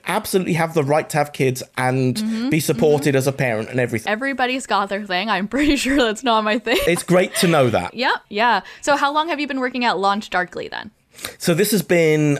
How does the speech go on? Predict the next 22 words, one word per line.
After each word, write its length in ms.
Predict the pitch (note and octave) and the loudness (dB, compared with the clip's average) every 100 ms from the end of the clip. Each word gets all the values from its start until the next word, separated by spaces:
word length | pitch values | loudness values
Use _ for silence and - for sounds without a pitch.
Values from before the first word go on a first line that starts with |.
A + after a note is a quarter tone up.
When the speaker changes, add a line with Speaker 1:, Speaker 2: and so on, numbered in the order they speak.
| - | 0
Speaker 1:
I've, 320 | C3+ C3+ C3+ | 2 2 2
I've 180 | D3 C3 | 0 0
been 200 | D#3 D#3 | 2 2
there 200 | D3 C#3+ | 2 2
for, 600 | C#3 - C3+ B2+ B2+ B2+ - - - | -2 -2 2 4 4 0 -6 -18 -4
in 180 | E3+ D3+ | 0 0
September, 500 | C#3 E3+ - F3+ F3 | 0 -4 0 2 2
it'll 120 | D3+ | 2
be 80 | C#3+ | 2
two 160 | B2+ A#2+ | 2 0
years. 300 | G2+ - - _ _ _ _ _ _ _ _ _ | 0 -4 -10 _ _ _ _ _ _ _ _ _
Speaker 2:
Oh, 380 | G#3 A3 C4+ C4 | -4 -2 -2 -2
okay. 220 | F#3 G#3+ G3 | -4 -6 -6
So 140 | G3 | -6
this 180 | F#3 G3 | -8 -8
is 100 | G#3 | -8
one 100 | G3+ | -6
Speaker 1:
Yeah. 80 | G3 | -6
Speaker 2:
of 80 | F3+ | -4
the 140 | F3+ | -8
longer 560 | E3+ F3 F#3 G3+ F3+ E3 | -6 -2 -2 -2 -6 -8
ones. 480 | D3 - G#3 - | -8 -12 -12 -14